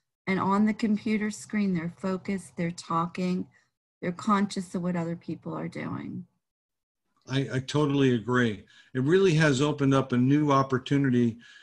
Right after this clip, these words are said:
Speaker 2: You know, we do a, we do a, a, a couple of Zoom, uh, calls, and now we're starting the Zoom calls throughout the country. But the interesting thing is many, many businesses today are able to do business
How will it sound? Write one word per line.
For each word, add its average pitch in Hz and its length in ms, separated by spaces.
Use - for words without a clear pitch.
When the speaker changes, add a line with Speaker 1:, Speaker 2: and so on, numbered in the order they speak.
Speaker 2:
You 135 140
know, 135 120
we 135 120
do 151 220
a, 120 260
we 135 160
do 139 240
a, 120 140
a, 127 140
a 120 80
couple 131 340
of 117 80
Zoom, 131 560
uh, 120 240
calls, 127 460
and 139 100
now 156 220
we're 156 80
starting 135 340
the 120 100
Zoom 123 240
calls 120 320
throughout 120 280
the - 60
country. 113 520
But 156 140
the 208 80
interesting 226 420
thing 160 260
is 120 160
many, 170 340
many 135 520
businesses 131 960
today 117 680
are 131 100
able 147 280
to 127 140
do 127 240
business 123 460